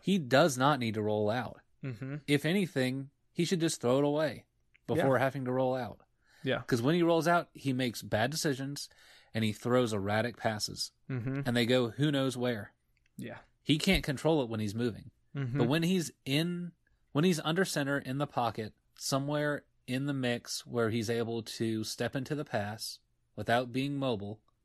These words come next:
Speaker 1: he's great. And that is why he's gonna be very good in the N F L with pro-style offenses. We don't
Speaker 2: Yeah.
Speaker 1: run a pro-style offense. That's kind of his, his one issue with the team.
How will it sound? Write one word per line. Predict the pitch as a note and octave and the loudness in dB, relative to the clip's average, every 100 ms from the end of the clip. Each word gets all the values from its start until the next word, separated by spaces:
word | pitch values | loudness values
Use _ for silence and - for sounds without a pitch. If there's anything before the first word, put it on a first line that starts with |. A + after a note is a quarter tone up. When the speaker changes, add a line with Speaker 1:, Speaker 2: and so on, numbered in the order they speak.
| _ | _
Speaker 1:
he's | - B2 | -2 -2
great. | - A2+ F#2+ - _ _ _ | 0 -2 -2 -12 _ _ _
And | A#2 B2 | 0 2
that | C#3+ D#3+ | 4 2
is | C#3 B2 | 0 0
why | B2+ B2 A#2+ | 4 4 2
he's | A#2+ A2+ | -2 -4
gonna | A2+ A2+ | -2 -2
be | G#2+ G#2+ G#2 G2+ - | -2 -2 -4 -8 -4
very | A2+ G#2+ | -2 0
good | G#2+ G#2+ | -2 -4
in | G#2 | -4
the | |
N | G#2 | -6
F | G#2 | -2
L | C3 B2 | 0 0
with | A2 - | -2 -6
pro-style | A2 G#2 - G#2+ B2 | -6 -6 -2 0 0
offenses. | C3+ A2 - G#2 - _ | -2 -6 -10 -10 -12 _
We | A2+ | -2
don't | A2+ | 0
Speaker 2:
Yeah. | G#2+ | 0
Speaker 1:
run | D3+ | 0
a | |
pro-style | - A2+ - G#2+ G#2 | 0 -4 -4 -4 -4
offense. | G#2+ B2+ A#2+ - - _ _ _ | -4 -6 -6 -10 -14 _ _ _
That's | A#2 | -6
kind | - B2 | -2 -4
of | A2+ | -4
his, | - A2+ G#2 - - - | -4 -4 -2 -4 -6 -12
his | _ A2+ | _ -6
one | G#2+ G#2+ | -4 -4
issue | A#2 - A#2 | -4 -4 -4
with | G#2 | -4
the | G#2 | -8
team. | G2 B2+ B2 A2 | -6 -4 -4 -6